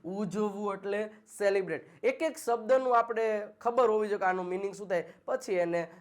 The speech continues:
અ, વાક્ય રચના પ્રમાણે ગોઠવવાનું હોય. And all the festivals, એટલે કે દરેક તહેવાર are celebrated,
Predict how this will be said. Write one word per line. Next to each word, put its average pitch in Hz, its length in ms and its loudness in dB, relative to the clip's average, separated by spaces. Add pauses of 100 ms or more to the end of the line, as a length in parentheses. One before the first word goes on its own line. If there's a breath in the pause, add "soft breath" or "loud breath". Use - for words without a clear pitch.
અ, 160 80 -2
વાક્ય 170 540 4
રચના 190 260 -2
પ્રમાણે 170 360 -2
ગોઠવવાનું 180 680 0
હોય. 202 180 2 (240 loud breath)
And 233 180 2
all 233 800 2
the 226 140 -4 (140)
festivals, 269 580 -6
એટલે - 380 -14
કે 165 140 -8
દરેક 202 640 2
તહેવાર 139 680 0 (300)
are 320 100 4 (200)
celebrated, 247 680 2